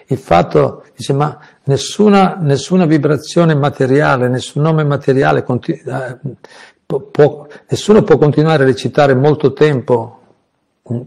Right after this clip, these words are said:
un qualsiasi nome o vibrazione sonora materiale per molto tempo senza stancarsi." Cioè, invece guardate questi devoti, dice, questi, questi, riguardava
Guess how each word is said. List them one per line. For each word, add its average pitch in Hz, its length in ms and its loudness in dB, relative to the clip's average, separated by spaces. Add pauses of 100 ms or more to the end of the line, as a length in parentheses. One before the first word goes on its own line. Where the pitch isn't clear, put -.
un 123 180 -6
qualsiasi 123 640 -6
nome 120 320 -2
o - 20 -4
vibrazione 117 640 -4
sonora 120 440 -4
materiale 123 720 0 (200)
per 131 140 -4
molto 131 320 0
tempo 139 340 0
senza 127 320 -6
stancarsi." 113 720 -6 (580)
Cioè, 139 300 0
invece 135 540 0 (220)
guardate 139 440 0
questi 135 280 -4
devoti, 131 460 0
dice, 113 220 -10
questi, - 300 -14
questi, - 300 -10
riguardava 117 760 -10